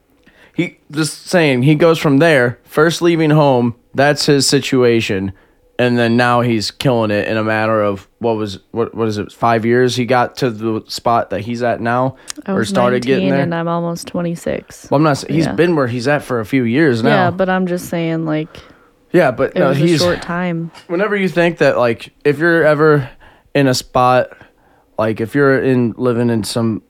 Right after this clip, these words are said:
Speaker 1: you know, dead-end town and you're thinking,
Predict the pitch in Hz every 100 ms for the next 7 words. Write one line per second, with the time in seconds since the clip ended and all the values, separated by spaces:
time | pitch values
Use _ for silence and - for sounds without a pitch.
0 | - - 117 113 101 92 127 123 123 120
1 | 104 110 117 113 107 - _ - 110 110
2 | 110 113 104 110